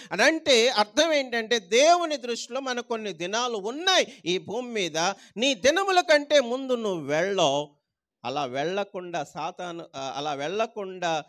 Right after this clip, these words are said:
దేవుడు నిన్ను కాపాడుతాను. కానీ సాతాను కొన్నిసార్లు నిన్ను లాగేసుకునే ప్రయత్నం చేస్తే, కొన్నిసార్లు దేవుడు ఏం చేస్తాడు? నిన్ను ఖచ్చితంగా కాపాడుతాడు. దేవునికి స్తోత్రం కలుగును గాక. హల్లెలూయా.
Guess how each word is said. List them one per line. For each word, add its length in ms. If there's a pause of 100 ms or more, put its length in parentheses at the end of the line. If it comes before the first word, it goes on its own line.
(180)
దేవుడు 280
నిన్ను 220
కాపాడుతాను. 760
కానీ 180
సాతాను 520
కొన్నిసార్లు 460
నిన్ను 340
లాగేసుకునే 760
ప్రయత్నం 580
చేస్తే, 480 (300)
కొన్నిసార్లు 480
దేవుడు 320
ఏం 160
చేస్తాడు? 460
నిన్ను 220
ఖచ్చితంగా 1120 (600)
కాపాడుతాడు. 720
దేవునికి 460
స్తోత్రం 520
కలుగును 440
గాక. 320
హల్లెలూయా. 720